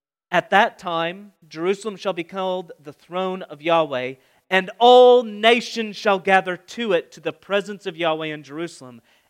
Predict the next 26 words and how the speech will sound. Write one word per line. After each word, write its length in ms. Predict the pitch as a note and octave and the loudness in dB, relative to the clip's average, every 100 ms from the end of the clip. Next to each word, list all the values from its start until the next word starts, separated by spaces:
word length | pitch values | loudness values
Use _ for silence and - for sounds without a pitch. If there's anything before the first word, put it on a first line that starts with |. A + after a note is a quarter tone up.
| - | -12
and 260 | D#3 D3 | -12 -8
they 220 | F3+ F#3+ | -2 -2
shall 420 | G3 - F#3+ E3 D#3+ | -2 -8 -4 -4 -6
no 320 | D#3 D#3+ D#3+ | -8 -10 -10
more 300 | D#3 D3+ D3 | -12 -14 -16
stubbornly 760 | - - D#3+ D#3 D#3+ D#3 D3+ | -18 -4 -2 -2 -4 -12 -14
follow 540 | C#3+ - C#3+ D3 D3 D3 | -14 -4 -4 -4 -8 -12
their 360 | C#3 C#3+ - | -12 -12 -12
own 420 | D3 C#3+ C#3+ C#3 C#3 _ | -14 -14 -16 -20 -20 _
evil 460 | D3 C#3+ B2+ C3 | -14 -14 -14 -20
heart." 540 | A#2+ - C3 A2+ - _ _ _ | -20 -8 -6 -6 -12 _ _ _
Why 360 | _ D3 F3+ G#3 | _ 2 4 4
will 180 | G3+ G#3 | 2 -4
they 140 | F#3+ | -4
no 220 | F#3 F#3 | -6 -8
longer 340 | F3+ F3+ F3 E3 | -8 -10 -10 -16
stubbornly 680 | - - E3+ E3+ F3+ E3+ | -18 -10 -8 -8 -12 -16
follow 360 | D#3 E3+ E3 E3 | -14 -10 -8 -8
their 300 | D3 D3 - - | -8 -10 -10 -4
own 580 | F3+ G3+ A3 A3+ B3 B3 _ _ _ - | 0 2 0 -4 -10 -16 _ _ _ -10
evil 360 | G#3 A#3+ C#4+ | -6 -4 -4
heart? 480 | A#3 C#4 D#4 B3+ _ _ _ _ _ _ _ _ _ _ _ | 0 0 -2 -6 _ _ _ _ _ _ _ _ _ _ _
Because 640 | B2+ - F#3 C3+ - _ _ | -20 -10 -8 -8 -10 _ _
he's 180 | B2+ _ | -20 _
told 280 | F3 F3 | -16 -14
them 300 | A#2 G#2+ G2 | -18 -20 -20